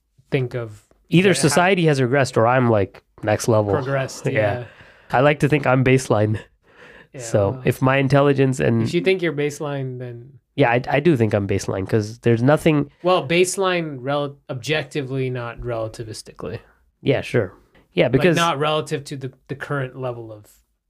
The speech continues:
Speaker 1: men.
Speaker 2: Yeah, 'cause also the reason I think I'm baseline is because my top level is a bit different than where I am.
Speaker 1: Yeah, of
Speaker 2: So if
Speaker 1: course.
Speaker 2: I considered myself
Speaker 1: Optimal, then
Speaker 2: then there would be nothing up there. But there's
Speaker 1: Yeah.
Speaker 2: so many layers above.
Speaker 1: Of course.
Speaker 2: So I have to consider myself
Speaker 1: I mean, we're just getting started.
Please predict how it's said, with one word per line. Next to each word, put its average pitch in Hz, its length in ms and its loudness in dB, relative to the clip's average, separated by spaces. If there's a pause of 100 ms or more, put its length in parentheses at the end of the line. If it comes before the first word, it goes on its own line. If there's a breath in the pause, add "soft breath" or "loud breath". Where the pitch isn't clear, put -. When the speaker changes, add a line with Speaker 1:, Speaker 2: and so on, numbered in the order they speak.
Speaker 1:
men. 107 320 -14
Speaker 2:
Yeah, 123 200 2
'cause 131 180 2
also 175 320 2
the 147 340 -2
reason 165 280 4
I 123 80 4
think 131 240 0
I'm 110 120 2
baseline 120 360 2
is 104 80 -2
because 110 200 -2
my 123 520 0 (560)
top 139 260 0
level 113 280 0
is 107 100 0
a 113 60 0
bit 107 200 -2
different 113 360 -2
than 101 120 -4
where 101 160 -2
I 101 120 0
am. 110 280 -2
Speaker 1:
Yeah, 135 340 -4
of 101 80 -20
Speaker 2:
So 107 200 2
if 110 100 0
Speaker 1:
course. - 120 0
Speaker 2:
I 139 40 -2
considered 131 380 2
myself 120 500 2 (420)
Speaker 1:
Optimal, 127 560 -6
then 127 100 -2
Speaker 2:
then 131 200 2
there 131 120 4
would 127 100 4
be 120 100 2
nothing 127 240 2
up 120 100 0
there. 107 100 0
But 113 120 2
there's 131 160 2
Speaker 1:
Yeah. - 180 -4
Speaker 2:
so 147 100 4
many 139 360 4
layers 120 360 4
above. 113 340 2 (380)
Speaker 1:
Of - 60 -20
course. 135 180 -6
Speaker 2:
So 127 80 4
I 120 100 4
have 143 160 -2
to 131 80 2
consider 120 300 2
myself 110 380 0
Speaker 1:
I - 20 -6
mean, 143 100 -4
we're 147 100 -2
just 143 180 -10
getting 131 200 -4
started. 120 500 -12